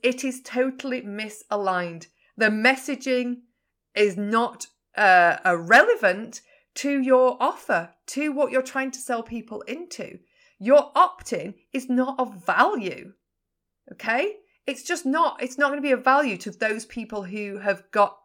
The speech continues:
got said problem if it is not connected, okay? And also,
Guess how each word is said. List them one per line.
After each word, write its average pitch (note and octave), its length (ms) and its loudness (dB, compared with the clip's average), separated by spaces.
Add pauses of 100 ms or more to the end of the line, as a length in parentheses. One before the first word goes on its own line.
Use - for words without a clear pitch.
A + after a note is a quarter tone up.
(160)
got - 280 0
said G3+ 340 -4
problem - 560 -2 (320)
if B3 260 0
it B3+ 320 -6
is B3 360 -6
not A3 520 -6
connected, - 640 -10 (460)
okay? C#4+ 260 -8 (520)
And D#4 180 6 (140)
also, F#4 680 -2